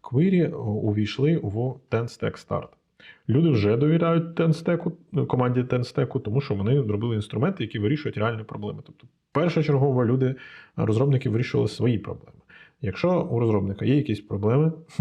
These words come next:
<laughs> то, скоріш за все, у інших розробників будуть такі самі проблеми.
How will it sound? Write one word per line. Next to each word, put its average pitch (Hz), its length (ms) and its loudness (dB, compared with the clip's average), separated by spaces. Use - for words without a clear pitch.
<laughs> - 440 -20
то, - 100 -2
скоріш 135 220 2
за 143 60 4
все, 139 160 0
у 131 80 4
інших 131 240 2
розробників 120 460 2
будуть 107 420 0
такі 101 200 -10
самі - 320 -12
проблеми. - 420 -12